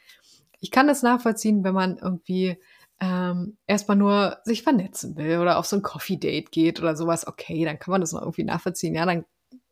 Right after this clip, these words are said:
schickt man halt einen Kalenderlink. Aber wenn's wirklich um eine Interessentin geht und Achtung, du weißt nie, was aus so einem Kaffee, Coffee-Date werden kann, ähm, dann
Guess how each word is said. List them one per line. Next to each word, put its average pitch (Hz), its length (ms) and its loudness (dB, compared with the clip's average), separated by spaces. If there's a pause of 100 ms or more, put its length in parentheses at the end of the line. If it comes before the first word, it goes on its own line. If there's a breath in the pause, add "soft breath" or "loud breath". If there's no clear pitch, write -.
(260)
schickt - 240 -2
man 175 120 0
halt 165 180 -2
einen 185 60 0
Kalenderlink. 170 580 2 (1400 loud breath)
Aber 156 300 -4
wenn's - 340 -4 (100)
wirklich 233 340 2
um 185 60 0
eine 185 100 0
Interessentin 214 540 -2
geht 190 280 -2
und 170 260 -8
Achtung, 233 320 -2
du 180 120 -2
weißt 160 300 -4
nie, 233 520 4 (640)
was 185 340 0
aus 170 200 -6
so 175 60 -2
einem 160 340 -4 (100)
Kaffee, - 500 -2 (260)
Coffee-Date 165 920 -2
werden 202 340 2
kann, 208 340 0 (400 loud breath)
ähm, 175 400 0 (640)
dann 160 260 -8